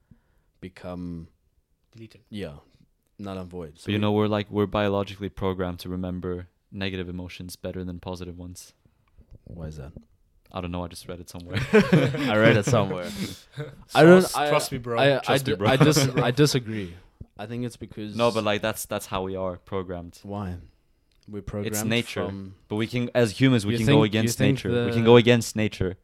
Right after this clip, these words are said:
Speaker 1: Yes.
Speaker 3: So I agree with you. I remember those ninety-nine, uh, compliments
Speaker 1: Things, yeah.
Speaker 3: as well.
Speaker 1: Yeah.
Speaker 3: But, like, intrinsically, we're
Speaker 1: I disagree.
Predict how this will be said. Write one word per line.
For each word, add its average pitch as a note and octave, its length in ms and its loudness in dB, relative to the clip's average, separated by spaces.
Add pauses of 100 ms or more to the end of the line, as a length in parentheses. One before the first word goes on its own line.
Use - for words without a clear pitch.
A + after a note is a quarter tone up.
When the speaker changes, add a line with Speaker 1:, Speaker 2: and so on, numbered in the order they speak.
Speaker 1:
Yes. F#2+ 340 -12
Speaker 3:
So G2 500 0
I G#2+ 100 2
agree G#2+ 300 0
with G#2+ 220 -4
you. G2+ 120 -6
I A2 120 2
remember G#2+ 320 0
those F2+ 220 -6
ninety-nine, F2+ 480 -8 (420)
uh, F#2 140 -8 (240)
compliments F#2 640 -8
Speaker 1:
Things, E2+ 280 -20
yeah. F#2 120 -14 (140)
Speaker 3:
as F#2 180 -10
well. G2 280 -2 (140)
Speaker 1:
Yeah. F2 180 -14 (540)
Speaker 3:
But, G2+ 160 -10
like, F#2 220 -8
intrinsically, G2 640 -10
we're F2+ 380 -8 (400)
Speaker 1:
I F#2+ 80 -14
disagree. F2+ 460 -20